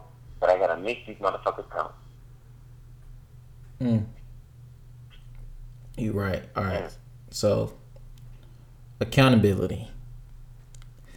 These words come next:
Speaker 2: All
Speaker 1: Mm.
Speaker 2: right. Uh, I guess being self-responsible. I guess how you say that, or responsible for self. Um,
Speaker 1: Mm-hmm.
Speaker 2: in this world today, uh, a lot of,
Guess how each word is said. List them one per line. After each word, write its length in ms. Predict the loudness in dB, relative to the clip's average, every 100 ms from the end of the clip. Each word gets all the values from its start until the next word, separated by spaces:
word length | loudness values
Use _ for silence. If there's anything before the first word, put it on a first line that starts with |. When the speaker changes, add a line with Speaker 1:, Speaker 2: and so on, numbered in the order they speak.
| -18 -18 0
Speaker 2:
All 120 | 4
Speaker 1:
Mm. 20 | 6
Speaker 2:
right. 180 | 6 0 -14 -16 -16 -14 -14 2
Uh, 420 | 8 10 10 10 6
I 80 | 4
guess 320 | 8 8 6
being 420 | -2 2 6 6
self-responsible. 1200 | 10 12 10 8 4 6 8 8 6 6 6 4 -2 -12 -14 -18 -16 -14 -8
I 220 | -6 -6 -6 -2
guess 200 | 0 2
how 60 | 4
you 100 | 2
say 220 | 4 4
that, 200 | 4 4
or 100 | 4
responsible 520 | 4 2 2 2 0
for 220 | 0 2 4
self. 500 | 4 4 4 0 -8 -14 -16 -16 -16 -10 4
Um, 520 | 8 10 8 6 4
Speaker 1:
Mm-hmm. 340 | 2 0 -2 -6 -8 -20 -18 -18 -18 -16 -4 6
Speaker 2:
in 100 | 6
this 120 | 10
world 280 | 12 12 12
today, 440 | 10 10 10 8 0 -10 -14 -16 -18 -18 -18 -2
uh, 540 | 4 6 6 6 4 0
a 20 | -12 -20 -20 -20 -20 -16 -2
lot 280 | 4 6 8
of, 200 | 6